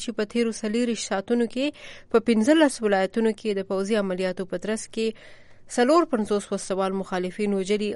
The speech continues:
او دوه ویشت تنه نورې ټپیان کړي دي. په دغو عملیاتو کې د ملي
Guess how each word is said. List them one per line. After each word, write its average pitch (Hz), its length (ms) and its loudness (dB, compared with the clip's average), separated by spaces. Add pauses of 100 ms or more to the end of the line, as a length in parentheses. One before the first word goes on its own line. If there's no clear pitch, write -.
(100)
او 185 100 2
دوه 220 240 2
ویشت - 220 -4
تنه 180 180 -4
نورې 175 280 -2
ټپیان 175 360 -2
کړي 175 220 0
دي. 160 80 -2 (520)
په 185 80 -2
دغو 247 180 4
عملیاتو 254 560 2
کې 233 160 0
د 196 100 2
ملي 190 220 0